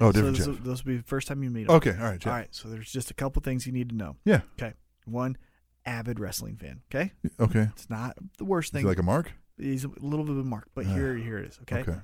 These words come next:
Speaker 1: right.
Speaker 2: But you can't say it.
Speaker 1: What?
Speaker 2: He's got the Hulu.
Speaker 1: No.
Speaker 2: Yeah, he's got the Hulu.
Speaker 1: Dude, why are you bringing him over here?
Speaker 2: Hey, you know,
Speaker 1: Dude.
Speaker 2: it's two thousand sixteen year
Speaker 1: Dude,
Speaker 2: pro wrestling.
Speaker 1: I don't care, man.
Speaker 2: We don't judge.
Speaker 1: Dude, it's Hulu.
Speaker 2: Be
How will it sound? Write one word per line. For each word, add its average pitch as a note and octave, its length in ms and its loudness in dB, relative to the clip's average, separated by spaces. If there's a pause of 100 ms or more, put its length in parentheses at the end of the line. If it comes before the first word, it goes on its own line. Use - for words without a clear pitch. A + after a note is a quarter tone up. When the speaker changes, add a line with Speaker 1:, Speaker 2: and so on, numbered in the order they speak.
Speaker 1:
right. E2+ 160 -4
Speaker 2:
But C#3 120 4
you G#2+ 120 -8
can't - 380 -6
say G#2+ 240 -4
it. - 160 -14 (180)
Speaker 1:
What? F2 200 2 (240)
Speaker 2:
He's G#2+ 120 -2
got G2+ 260 -6
the - 80 -12 (120)
Hulu. - 360 -6
Speaker 1:
No. A3 880 12
Speaker 2:
Yeah, - 260 -10
he's - 120 -20
got - 160 -10
the - 60 -16
Hulu. B2 100 -4
Speaker 1:
Dude, D4+ 180 12
why E4+ 120 12
are F#4 180 12
you G#4 80 12
bringing F#4 320 12
him F4 160 8
over F#4+ 340 12
here? A3+ 440 12
Speaker 2:
Hey, G#3 180 10
you D#3 220 4
know, G#3 160 8
Speaker 1:
Dude. E4 500 12
Speaker 2:
it's - 140 -4
two A#3 80 8
thousand A3 160 10
sixteen G#3+ 420 4
year F#3+ 120 8
Speaker 1:
Dude, D#4+ 100 12
Speaker 2:
pro G4+ 100 12
wrestling. F4+ 280 12
Speaker 1:
I - 20 12
don't F4+ 220 12
care, F4 460 12
man. G3+ 480 12
Speaker 2:
We F#3 60 10
don't F#3+ 240 10
judge. C3+ 420 6
Speaker 1:
Dude, D#4+ 340 12
it's A#3+ 220 8
Hulu. C4+ 1120 12
Speaker 2:
Be E3+ 380 6